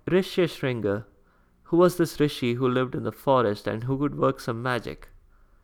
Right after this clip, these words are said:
But Rishyashringa was a hermit, a loner.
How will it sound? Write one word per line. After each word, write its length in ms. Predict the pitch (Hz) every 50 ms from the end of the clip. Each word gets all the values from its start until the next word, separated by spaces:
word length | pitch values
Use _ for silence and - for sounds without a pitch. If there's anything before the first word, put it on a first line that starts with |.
| _ _ _ _ _ _ _ _ _ _ _ _ _ _ _ _ _ _
But 200 | - 120 117 -
Rishyashringa 1000 | 151 175 214 220 214 - - 196 156 - - - 151 147 139 113 110 107 110 110
was 200 | 117 127 131 -
a 120 | 156 147
hermit, 640 | 139 - - 139 139 135 123 98 98 - - - - - - - _ _ _ _ _ _ -
a 120 | - 143
loner. 480 | 139 131 143 147 143 123 110 113 110